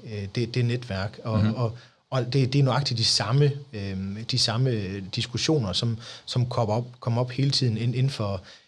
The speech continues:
Speaker 1: inden for targeted markedsføring. Jamen, det, det er manglen på transparens.
Speaker 2: Så det, så det, du i virkeligheden tænker, det er, hvis,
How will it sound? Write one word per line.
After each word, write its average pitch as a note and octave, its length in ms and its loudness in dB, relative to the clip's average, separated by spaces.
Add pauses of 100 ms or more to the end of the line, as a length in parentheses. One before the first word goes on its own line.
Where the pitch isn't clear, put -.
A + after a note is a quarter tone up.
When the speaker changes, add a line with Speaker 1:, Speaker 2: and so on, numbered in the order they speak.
(240)
Speaker 1:
inden C3 120 0
for A#2+ 100 0
targeted A#2 380 0
markedsføring. G2+ 580 -2
Jamen, A#2 180 -2
det, B2+ 220 2
det B2 60 2
er A#2 40 4
manglen A2+ 300 2
på G2 260 -8
transparens. F#2 720 -4 (120)
Speaker 2:
Så - 100 2
det, A#2 160 2
så - 100 6
det, A2 140 8
du A2+ 60 8
i G#2 40 8
virkeligheden A2 260 8
tænker, A2 180 4
det G#2 60 4
er, G2+ 60 6
hvis, G2+ 140 2